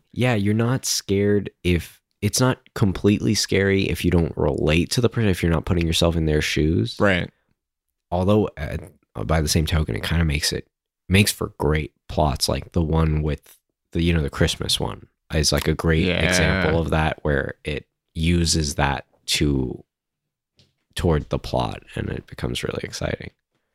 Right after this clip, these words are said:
Speaker 2: I think I also, I'm just, I've seen Creepshow since then. I've just, I've been broadening my horror horizons a little bit.
Speaker 1: Yeah,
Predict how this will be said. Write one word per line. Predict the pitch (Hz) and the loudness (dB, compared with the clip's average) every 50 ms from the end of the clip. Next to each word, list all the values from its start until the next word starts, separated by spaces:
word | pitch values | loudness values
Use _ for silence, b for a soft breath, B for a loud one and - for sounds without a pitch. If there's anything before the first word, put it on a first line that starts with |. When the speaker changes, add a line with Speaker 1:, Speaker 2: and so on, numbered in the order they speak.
| _ _ | _ _
Speaker 2:
I | - 117 | -6 -2
think | - 160 156 139 | 0 0 2 2
I | 135 - - - | 0 0 2 2
also, | 110 110 - - | 0 2 2 0
I'm | 117 107 98 | 2 2 2
just, | 98 - - - - - - | 0 -2 -4 -6 -10 -6 0
I've | 71 85 90 92 - - | 2 2 2 2 -2 -6
seen | - - - 101 85 | -4 0 2 2 2
Creepshow | - - - 120 117 - - - - 110 117 117 113 113 110 110 110 110 117 - _ _ _ _ | 2 0 0 0 0 0 -2 -2 0 2 2 2 2 0 0 0 -2 -4 -6 -10 _ _ _ _
since | - - - 95 101 - - | -6 -2 0 0 0 0 0
then. | 101 95 92 87 - | 0 0 0 2 2
I've | 82 113 120 | 2 2 2
just, | 107 120 117 - - - - - | 2 0 -2 -4 -6 -8 -4 -4
I've | 117 123 117 | -2 0 0
been | 127 120 117 104 | 2 2 2 0
broadening | - - 120 101 95 87 - 87 82 78 80 | 0 0 2 2 2 2 0 0 0 0 0
my | 78 73 71 71 69 69 - - _ _ _ _ _ _ _ _ _ _ _ _ _ _ _ _ _ _ _ | 2 2 2 0 0 -2 -4 -8 _ _ _ _ _ _ _ _ _ _ _ _ _ _ _ _ _ _ _
horror | - - - 57 62 60 52 - - - | -20 -10 -6 -2 -2 0 0 0 -2 -2
horizons | - - 50 - - - - - - - - - | -2 -2 -2 -2 -2 -2 -4 -6 -6 -6 -6 -6
a | - | -6
little | 50 - - | -4 -4 -4
bit. | - - - - - - _ _ _ _ _ _ | -4 -6 -8 -10 -12 -16 _ _ _ _ _ _
Speaker 1:
Yeah, | - 104 101 101 92 85 80 73 67 | -4 -2 0 2 2 0 0 -2 -4